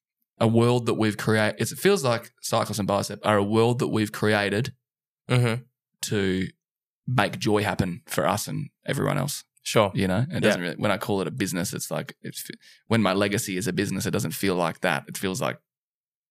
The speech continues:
Speaker 1: you know?
Speaker 2: Yeah, yeah, yeah.
Speaker 1: So paying homage to that, I wanna get a snake, obviously, 'cause that's our little mascot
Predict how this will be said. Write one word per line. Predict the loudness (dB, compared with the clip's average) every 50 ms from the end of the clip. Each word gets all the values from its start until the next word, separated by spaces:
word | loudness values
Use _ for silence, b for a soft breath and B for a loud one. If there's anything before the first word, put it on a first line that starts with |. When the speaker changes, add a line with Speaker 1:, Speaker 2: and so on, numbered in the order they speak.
| _ _ _ _ -4
Speaker 1:
you | -2 0
know? | 0 0 0 -2 -2
Speaker 2:
Yeah, | 0 2 4 4
yeah, | 4 4 4 4
yeah. | 4
Speaker 1:
So | 2 2
paying | 2 2 2 0 0 -2
homage | -2 -2 -2 -2 -2 -4 -4 -2
to | 0
that, | 0 0 0 0 0
I | 0
wanna | 0 0 -2 -2 -2
get | -2 -2 -4 -4 -6 _ _ _ _ _ _ _ _ _
a | -2 -2
snake, | -2 -2 -2 -2 -2 -2 -4 -6 -10 -14 -16 _ _ _ _ _ _ _ _ _ _ _ _ _ _ _ _ _ _ _ _ _ _ _ _ _ _ _ _ _ _ _ _ _ _ _ _ _ _ _ _ 0
obviously, | 0 0 0 -2 -4 -6
'cause | -4 -4
that's | -4 -2 -2 -2
our | -2 0
little | 0 0 0
mascot | 0 0 -2 -2 -2 -4 -4 -4